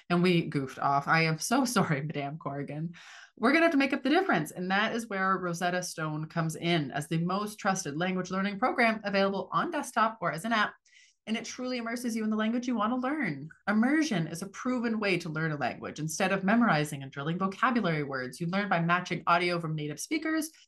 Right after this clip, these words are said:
to visuals, reading stories, participating in dialogues, and other practical language skills to fast track your ability to communicate fluently. There are no English translations in the product. You're getting trained to listen, speak, read, write, and think in your new language.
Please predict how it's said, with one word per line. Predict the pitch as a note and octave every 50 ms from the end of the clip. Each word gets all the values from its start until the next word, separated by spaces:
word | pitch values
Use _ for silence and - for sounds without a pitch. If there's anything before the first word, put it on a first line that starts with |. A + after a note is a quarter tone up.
| _ _ -
to | A#3+
visuals, | A#3 B3+ B3+ B3 C4 B3+ B3+ B3+ B3
reading | G3 F3 D#3+ E3
stories, | E3+ - A3+ G#3+ G#3 G3+ G3+ G3+ G#3 -
participating | - G3+ F#3+ F#3+ F#3 G3+ G3 F3+ E3+ E3+ E3+ D#3
in | C3 C3
dialogues, | - G3 F#3 F#3 F3 F3 F3 E3+ E3 E3 D#3+ E3 E3 - - - - - _
and | F#3 -
other | - G3+ G3 F#3+
practical | F#3+ - - A3 A#3 A#3 A#3+ - A#3 A#3+ A#3 G3
language | E3+ D#3+ E3+ E3 E3+ E3 D#3+
skills | - - - D#4 D4+ D4+ D4 -
to | G3+ -
fast | - A#3+ A3+ A3+ A3+ -
track | - F#3+ F#3 F#3
your | - F3 G#3 B3 A#3
ability | G#3+ F#3+ D#3 C#3+ D3 D3 C#3+
to | C#3 -
communicate | - - F3+ F3+ E3+ E3+ F3 F3 E3 E3 E3 -
fluently. | - - C3 B2+ - - - - - - - _ _ _ _ -
There | F#3+ -
are | F#3
no | G3 G#3 A3 G#3+
English | G#3+ A3 G#3+ G#3+ G#3+ G#3+ -
translations | - F#3+ F3 D#3+ D#3 - G3 A#3 A#3+ - G#3 E3+ D3+ C3+ -
in | - C#3
the | C3+ B2+
product. | - - - B2+ - - - -
You're | D#3+ F#3 B3
getting | B3 D4 D4 C#4 C#4
trained | B3 - G#3+ G#3 G#3+
to | A3 A3
listen, | A3 B3 B3 B3 - E3 - - - - _
speak, | - - - B3 A#3+ - - - _ _ -
read, | A#3+ B3 A#3 - -
write, | G#3+ A3 G#3+
and | - F#3 F#3 F#3+ -
think | C#4 B3+ - - - -
in | E3+
your | F3 F3+
new | F3+ F#3+ G#3 A3 A3 A3 A3+ G#3+
language. | - D3 D#3+ E3+ - - - - - - - -